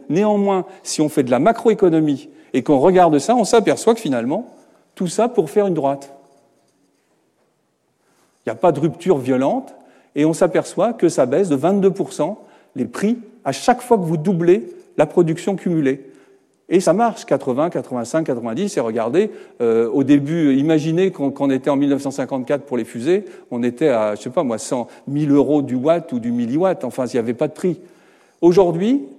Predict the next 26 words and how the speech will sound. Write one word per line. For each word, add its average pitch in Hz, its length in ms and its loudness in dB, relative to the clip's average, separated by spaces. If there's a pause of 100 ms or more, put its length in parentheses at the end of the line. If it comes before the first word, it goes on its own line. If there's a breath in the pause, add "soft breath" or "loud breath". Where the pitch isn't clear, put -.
il 147 100 -6
se - 60 -14
passe 202 260 2
une 165 80 -4
chose, 214 300 4
c'est 160 120 0
que 147 300 2 (280 loud breath)
la 120 140 0
courbe 262 280 0
de 247 80 4
croissance 202 520 0
depuis 139 240 -2
deux 139 160 0
mille 208 220 0
dix, 240 260 -2
c'est-à-dire 127 240 -2
la 113 120 -2
deuxième 180 340 0
phase, 185 180 0
regardez 151 440 2
le, 131 140 0
la 123 140 -2
courbe 151 260 -6
qu'elle 131 140 -4
a 117 80 -4
prise, 110 200 -18